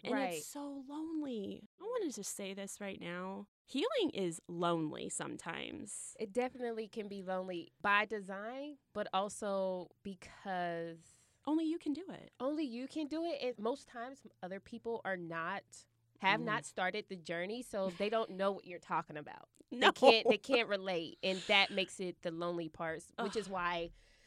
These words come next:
Speaker 2: being able to, like,
Speaker 1: <gasps>
Speaker 2: find other
Speaker 1: Yes.
Speaker 2: people who are there, like, "Oh my gosh, like, I don't sound like a crazy person. You understand what I'm saying."
Speaker 1: Exactly. That's why I feel like when we get together, it's like,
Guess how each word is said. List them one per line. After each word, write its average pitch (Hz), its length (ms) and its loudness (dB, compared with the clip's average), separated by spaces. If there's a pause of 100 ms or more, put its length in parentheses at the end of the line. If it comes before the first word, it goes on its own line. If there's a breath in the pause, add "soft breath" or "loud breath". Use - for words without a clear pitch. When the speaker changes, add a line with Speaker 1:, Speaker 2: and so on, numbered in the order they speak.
(180 soft breath)
Speaker 2:
being 220 180 0
able 196 260 2
to, 185 280 0 (100)
like, 185 280 -2
Speaker 1:
<gasps> 381 680 -8
Speaker 2:
find 254 220 10
other 247 160 8
Speaker 1:
Yes. 226 60 0
Speaker 2:
people 262 280 4
who 254 120 4
are 214 160 8
there, 226 380 6
like, 214 200 -4
"Oh 339 160 -4
my 427 200 -8
gosh, 427 440 -6
like, 359 180 -4
I 285 80 2
don't 339 240 2
sound 339 300 0
like 311 160 0
a 277 80 -2
crazy 294 340 -4
person. 226 340 -2
You 277 220 -2
understand 302 580 0
what 180 120 -2
I'm 165 140 0
saying." 147 360 -2 (140)
Speaker 1:
Exactly. 247 800 0
That's 196 220 2
why 269 100 0
I 254 80 0
feel 240 140 -6
like 220 160 -4
when 214 140 -4
we 247 140 -4
get 269 180 -2
together, 180 320 -2
it's 190 140 -6
like, 175 120 -4